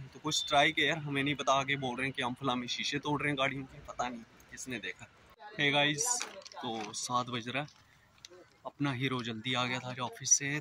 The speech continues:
तो अभी मैं room के लिए जा रहा हूँ। तो अंधेरा तो हो गया है, तो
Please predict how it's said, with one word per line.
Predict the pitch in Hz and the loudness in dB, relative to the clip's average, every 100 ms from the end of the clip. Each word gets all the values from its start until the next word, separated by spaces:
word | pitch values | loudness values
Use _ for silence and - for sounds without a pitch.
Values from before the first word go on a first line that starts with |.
| - | -4
तो | 147 139 - - - _ _ - - - - - - | -6 -6 -8 -20 -20 _ _ -20 -20 -20 -20 -10 -2
अभी | 139 | 0
मैं | 156 156 | 2 2
room | 147 147 | 4 2
के | 147 | 2
लिए | 143 131 | 0 0
जा | 113 | -2
रहा | 120 | -2
हूँ। | 143 143 - - - | -4 -8 -10 -10 -10
तो | 123 110 113 - - - _ _ | -10 -12 -12 -16 -20 -20 _ _
अंधेरा | 127 131 135 | -4 -2 -2
तो | 139 135 123 | -2 -6 -6
हो | |
गया | 120 131 | -4 0
है, | 147 147 - - - - - - - _ | -2 -4 -16 -18 -18 -20 -20 -20 -20 _
तो | - | -16